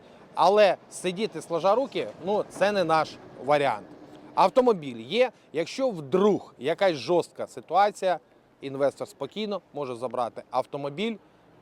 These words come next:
переждати момент, і далі цей автомобіль буде працювати. Але інвестор інвестує гроші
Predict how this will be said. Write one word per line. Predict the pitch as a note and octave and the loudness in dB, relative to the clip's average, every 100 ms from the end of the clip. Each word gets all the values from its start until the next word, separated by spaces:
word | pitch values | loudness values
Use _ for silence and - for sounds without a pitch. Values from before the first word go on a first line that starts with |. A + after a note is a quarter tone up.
| _ | _
переждати | - D3 C#3+ B2 A#2+ G#2+ | 0 0 0 -2 -2 -4
момент, | A2 B2+ E3+ G3+ F#3 _ _ | -10 -4 -2 -2 -6 _ _
і | C3 | -18
далі | B2+ D#3+ F3 F3+ | 0 2 2 -2
цей | - - D#3 E3 | -8 -4 -4 -4
автомобіль | B2+ - A#2+ A#2 D#3 C#3 | -8 -8 -14 -8 -8 -8
буде | A#2+ A#2+ | -8 -8
працювати. | - A2 - A2 F#2 _ _ _ _ _ _ | -8 -10 -8 -12 -12 _ _ _ _ _ _
Але | D#3+ G3 B2+ F#2 _ _ _ | 4 4 2 -4 _ _ _
інвестор | C#3+ B2+ F3+ G3+ A#3 - | -12 0 0 0 -6 -6
інвестує | D3 C#3 - D3+ D#3+ C3 | -10 -10 -8 -4 -2 -2
гроші | C3 B2+ - | -4 -6 -6